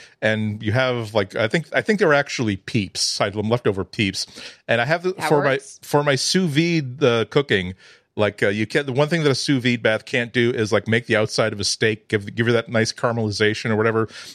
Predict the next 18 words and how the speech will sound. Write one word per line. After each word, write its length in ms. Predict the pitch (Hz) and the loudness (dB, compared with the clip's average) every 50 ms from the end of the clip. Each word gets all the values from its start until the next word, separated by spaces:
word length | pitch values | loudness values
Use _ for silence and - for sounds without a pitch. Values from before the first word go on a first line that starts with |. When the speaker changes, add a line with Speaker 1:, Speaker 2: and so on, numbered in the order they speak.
| - _ - | -20 _ -6
Speaker 1:
So 340 | - - - 147 135 131 | -2 2 2 2 2 2
a 20 | 131 | 0
lot 200 | 123 127 131 135 | 2 2 0 0
of 80 | - | 2
people, 340 | - 139 139 - 131 120 117 | 0 0 0 2 2 0 0
myself 320 | 107 107 101 - 135 113 113 | 0 0 0 2 0 0 0
included, 420 | 101 - 214 202 170 147 127 117 - - - _ | 0 4 4 4 4 4 0 -2 -4 -20 -18 _
they 80 | - 127 | -2 0
have 160 | 131 127 117 | 0 0 -2
this 140 | 123 120 - | -2 -6 -2
thing 180 | - 127 117 110 | -2 -2 -2 0
called 200 | - 120 107 101 | 0 -2 0 0
a 20 | |
Searsol, 720 | 98 - - - 139 131 135 120 104 104 101 95 92 98 | -4 -4 -2 -2 0 0 0 0 2 2 2 2 2 0
which 160 | 98 101 - 117 | -2 -2 -2 -2
is 100 | 104 - | -2 -2
sort 440 | - - - - 139 135 139 139 - | -2 -4 -2 0 2 2 2 0 2
of, 360 | 143 120 120 120 117 104 107 | 2 2 2 2 0 -2 -6